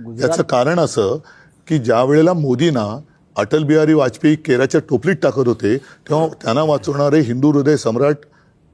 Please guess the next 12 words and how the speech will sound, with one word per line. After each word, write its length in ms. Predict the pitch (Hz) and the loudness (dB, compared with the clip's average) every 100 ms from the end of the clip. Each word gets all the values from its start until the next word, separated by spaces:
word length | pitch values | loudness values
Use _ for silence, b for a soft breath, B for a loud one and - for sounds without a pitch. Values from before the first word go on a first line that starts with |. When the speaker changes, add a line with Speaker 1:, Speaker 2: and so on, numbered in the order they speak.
| _ | _
Speaker 2:
शिवसेना 460 | - 131 139 139 135 | -4 0 2 2 -2
प्रमुख 260 | 123 147 | -2 -4
बाळासाहेब 520 | 131 123 127 - 131 - | 0 0 0 -2 -4 -2
ठाकरे 260 | 107 117 | -6 -2
हा 100 | 143 - | -2 -2
अस्सल 280 | 110 - 165 | -6 -4 -2
मराठी 380 | 131 127 160 208 | 0 0 0 -2
माणूस 260 | 160 139 | -4 -4
होता. 280 | 131 107 95 95 _ _ _ - | -6 -6 -6 -8 _ _ _ -4
त्याच्यामुळे 360 | 113 160 175 185 - b - | -2 0 0 -2 -10 b -4
त्यांनी 200 | 117 156 | -2 0
हिंदू 640 | 147 135 151 175 190 190 | -2 -2 0 2 2 0